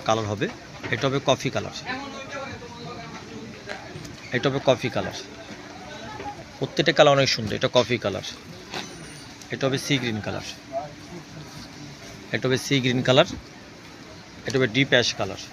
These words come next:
এটা ডিপ অ্যাশ কালার। এটার মধ্যে ডিজাইন হবে অনেকগুলো, কালার হবে অনেকগুলো। যারা এই শাড়িগুলো কালেকশন করতে চান,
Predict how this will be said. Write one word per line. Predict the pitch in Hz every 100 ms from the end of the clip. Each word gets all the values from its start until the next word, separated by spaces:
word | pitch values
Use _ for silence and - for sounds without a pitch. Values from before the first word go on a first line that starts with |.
| - - 98 - - - - - - - - - - - - - - - - - - -
এটা | 123 127
ডিপ | 127 117
অ্যাশ | 113 -
কালার। | 104 98 - - - -
এটার | 117
মধ্যে | 135 110
ডিজাইন | 123 147
হবে | 156
অনেকগুলো, | 147 147 143 160
কালার | 185 139 131
হবে | 135 120
অনেকগুলো। | 120 107 104 98 - - - - - -
যারা | 117 127
এই | 139
শাড়িগুলো | 143 143 143 151
কালেকশন | 143 143 139 143
করতে | 139 147
চান, | 143 156